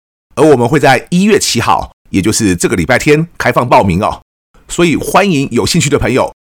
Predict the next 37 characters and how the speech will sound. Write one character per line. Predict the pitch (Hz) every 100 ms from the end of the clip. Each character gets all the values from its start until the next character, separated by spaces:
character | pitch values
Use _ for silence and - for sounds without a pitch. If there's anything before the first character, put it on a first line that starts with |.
| _
在 | - 113 104 -
一 | 131
月 | 135 117
七 | 101 - 160
号 | 160 104 -
礼 | -
拜 | 104 117
天 | 127
晚 | 104
上 | 104 110
十 | - -
点 | 131 95 - _ _ _ _
准 | - 120 107 104
时 | 98 - 123
到 | 151
我 | 123
们 | 98
的 | 104
官 | 160 180
网 | 98
报 | 80 104
名。 | 82 65 76 - _ _ _ _ _
我 | 110
相 | 165
信 | 156
对 | 147 127
许 | - -
多 | 151
人 | 165
来 | 98
说， | 98 139 123 139 - _ _ -
我 | 113
们 | 113
这 | 202
个 | 156
课 | 196
程 | 143 101 104